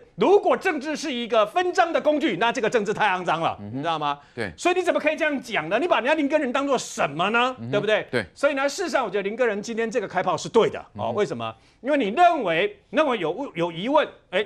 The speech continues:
Speaker 1: 他可没有说高虹安就是怎样，就是怎样啊。
Speaker 2: 嗯哼。
Speaker 1: 但有疑义，你就要说清楚啊。
Speaker 2: 对。
Speaker 1: 你出来说清楚，讲明白，让大家完全无懈可击。
Speaker 2: 嗯。
Speaker 1: 我讲坦白的，
Speaker 2: 是。
Speaker 1: 你完全无懈可击，
Speaker 2: 嗯。
Speaker 1: 你真金不怕火炼，那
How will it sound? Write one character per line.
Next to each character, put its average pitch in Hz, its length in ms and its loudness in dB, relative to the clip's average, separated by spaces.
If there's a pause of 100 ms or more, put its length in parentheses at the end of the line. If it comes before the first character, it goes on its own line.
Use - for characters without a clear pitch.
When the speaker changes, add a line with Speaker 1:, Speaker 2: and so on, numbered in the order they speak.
Speaker 1:
他 269 120 -2
可 - 160 -2
没 247 120 -2
有 214 100 0
说 214 100 -2
高 220 200 2
虹 170 100 -4
安 190 100 -2
就 190 140 0
是 175 80 -4
怎 175 100 -6
样， 156 140 -2
就 185 80 -2
是 185 60 -4
怎 113 160 -10
样 143 180 -2
啊。 95 160 -8
Speaker 2:
嗯 110 120 -10
哼。 143 180 -10
Speaker 1:
但 320 120 4
有 277 180 2
疑 220 180 -8
义， 339 160 -2
你 196 80 -6
就 208 100 2
要 214 40 0
说 214 140 -2
清 190 160 0
楚 120 160 -8
啊。 95 100 -6
Speaker 2:
对。 107 360 0
Speaker 1:
你 208 80 -4
出 320 140 -2
来 320 100 6
说 330 240 0
清 330 160 -4
楚， 247 160 -4
讲 - 180 -2
明 190 200 -6
白， 214 180 0
让 269 160 -2
大 233 140 2
家 233 200 0 (280)
完 262 240 2
全 220 200 0
无 247 140 -2
懈 302 160 0
可 170 100 -2
击。 151 80 -6
Speaker 2:
嗯。 - 40 -2
Speaker 1:
我 - 40 -2
讲 240 200 0
坦 190 120 -4
白 165 160 0
的， 180 140 0
Speaker 2:
是。 113 260 -4
Speaker 1:
你 226 120 0
完 277 180 4
全 277 240 2
无 320 180 4
懈 370 240 2
可 226 160 0
击， 240 300 -4
Speaker 2:
嗯。 202 100 -12 (100)
Speaker 1:
你 214 200 -2
真 381 380 0
金 370 180 4
不 311 80 2
怕 302 160 4
火 - 160 0
炼， 269 180 0 (100)
那 277 120 0